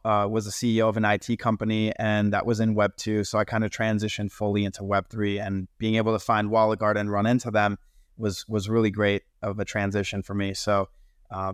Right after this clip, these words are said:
you know, focusing on this security layer, I think, is crucial to onboarding the next hundred million people to Web three.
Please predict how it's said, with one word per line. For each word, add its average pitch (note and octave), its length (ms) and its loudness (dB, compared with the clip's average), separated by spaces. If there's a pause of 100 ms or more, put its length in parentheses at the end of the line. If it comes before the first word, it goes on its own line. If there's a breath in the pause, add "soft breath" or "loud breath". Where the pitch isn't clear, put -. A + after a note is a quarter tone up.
you A2+ 80 -4
know, G2 80 0
focusing C3+ 680 2
on A#2 180 4
this - 380 -2
security A#2 580 0
layer, A2+ 680 2
I A2 100 0
think, A#2 340 -2
is A2 200 -6
crucial A2 640 0
to - 140 -10
onboarding G#2 540 2
the G2+ 80 2
next G2+ 240 0
hundred A2 340 0
million G#2 300 2
people G#2+ 300 -4
to - 120 -16
Web G2 200 -10 (120)
three. - 100 -20